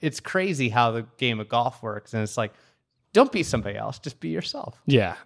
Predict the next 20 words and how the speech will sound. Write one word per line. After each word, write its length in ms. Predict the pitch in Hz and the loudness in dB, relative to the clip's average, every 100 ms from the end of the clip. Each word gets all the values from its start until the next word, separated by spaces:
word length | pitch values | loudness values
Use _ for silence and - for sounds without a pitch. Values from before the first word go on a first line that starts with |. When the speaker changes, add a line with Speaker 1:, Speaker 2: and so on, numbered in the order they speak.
| - | 0
Speaker 2:
exactly. 540 | 135 117 110 104 104 | 4 6 6 6 2
Like, 260 | 104 98 - - _ _ - _ _ _ _ _ _ | 0 0 -6 -10 _ _ -20 _ _ _ _ _ _
I, 140 | - 131 | 2 6
that, 260 | 139 131 - - 156 _ _ | 8 6 4 -10 -20 _ _
to 100 | - | 4
be 140 | 127 120 | 8 8
fair, 220 | 127 113 | 10 8
that 140 | 101 | 8
took 200 | - 110 104 | 4 2 4
me 80 | |
a 80 | 104 | 2
lot 340 | 98 98 104 104 | 2 4 2 2
longer 280 | 101 101 101 | 0 0 -2
to 100 | 95 | -2
figure 380 | 110 101 98 | 0 0 0
out 240 | 95 95 104 | 2 2 2
in 80 | 101 | 0
my 180 | 98 | 0
career. 520 | 101 - 101 98 113 - - | -2 -2 -2 2 0 -2 -4
Like, 220 | 101 92 | -4 -4